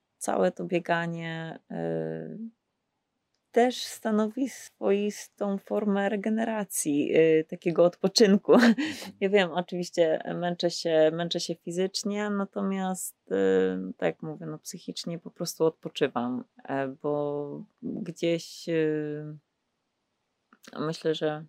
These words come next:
Speaker 1: tak, jeśli, jeśli pytasz, gdzie, gdzie ta głowa, to, to ona, ona intensywnie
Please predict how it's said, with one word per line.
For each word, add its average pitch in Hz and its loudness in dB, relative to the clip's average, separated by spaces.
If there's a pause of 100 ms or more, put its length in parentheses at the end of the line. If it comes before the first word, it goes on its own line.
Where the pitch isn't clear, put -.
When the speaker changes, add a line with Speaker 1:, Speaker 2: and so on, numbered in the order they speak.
Speaker 1:
tak, - -10
jeśli, 151 -6
jeśli 151 -8 (220)
pytasz, 147 -2
gdzie, 151 0
gdzie 156 -10
ta 156 -2
głowa, 165 4
to, 156 -2
to 160 -4
ona, 156 -6
ona 151 -4 (380)
intensywnie 156 -6